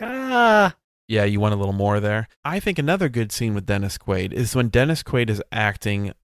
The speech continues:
Speaker 2: alongside Ray McKinnon, who plays Wes. Even you have to admit that Wes, as the dad figure,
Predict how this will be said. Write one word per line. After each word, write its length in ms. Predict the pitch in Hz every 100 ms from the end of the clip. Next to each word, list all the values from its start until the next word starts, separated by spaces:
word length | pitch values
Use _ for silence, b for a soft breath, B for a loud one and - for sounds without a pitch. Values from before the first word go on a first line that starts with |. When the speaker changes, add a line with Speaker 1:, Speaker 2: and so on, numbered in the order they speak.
| -
Speaker 2:
alongside 920 | 107 104 101 107 117 120 - 104 101
Ray 160 | 104 98
McKinnon, 420 | 98 170 139 107
who 80 | 101
plays 320 | 107 101 104
Wes. 540 | 107 92 - - - _ _ 175
Even 320 | 208 185 135
you 300 | 131 143 120
have 260 | 131 127
to 140 | - 117
admit 340 | 107 101 92 -
that 240 | 110 101
Wes, 680 | 101 110 123 151 - - - _ _ -
as 360 | 120 117 113
the 120 | -
dad 380 | 107 113 113 107
figure, 540 | - 98 98 92 95